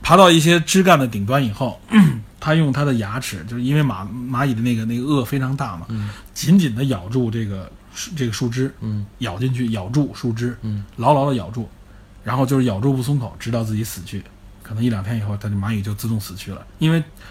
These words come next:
Speaker 1: 凡是感染了这个孢子啊，这个孢子会迅速地控制这个蚂蚁的大脑和这个中枢神经。这蚂蚁就说白了就是它已经不受自己的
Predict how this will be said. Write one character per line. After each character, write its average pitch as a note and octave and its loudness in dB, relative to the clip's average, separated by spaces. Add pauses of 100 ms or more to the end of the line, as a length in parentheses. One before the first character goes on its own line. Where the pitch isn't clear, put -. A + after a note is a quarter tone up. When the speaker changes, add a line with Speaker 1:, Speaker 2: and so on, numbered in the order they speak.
Speaker 1:
凡 D#3 4
是 E3+ 4
感 B2+ 2
染 D3 6
了 G#2+ -2
这 A2+ -2
个 A2+ -2
孢 B2 0
子 G#2+ -4
啊， D#2+ -10
这 B2 -4
个 B2 -2
孢 C#3+ 2
子 B2+ -2
会 A#2+ -4
迅 D3 0
速 B2+ -2
地 A#2+ -2
控 A#2+ -2
制 A2 -4 (540)
这 A#2+ -6
个 A2+ 0
蚂 A#2 0
蚁 A#2 0
的 G#2 -2
大 A#2 0
脑 F2+ -6
和 G2 -12
这 A2 -4
个 G#2 -4
中 C3 -2
枢 C3+ -2
神 A#2 -2
经。 B2+ -4
这 - -6
蚂 C3+ 2
蚁 C3+ 2
就 C3+ -2
说 F3+ 2
白 D#3+ 6
了 F3 6
就 E3 6
是 D3 2
它 D#3+ 0
已 C3+ 0
经 C3 0
不 B2+ -2
受 C#3 2
自 D3 0
己 A#2 -4
的 G#2 -8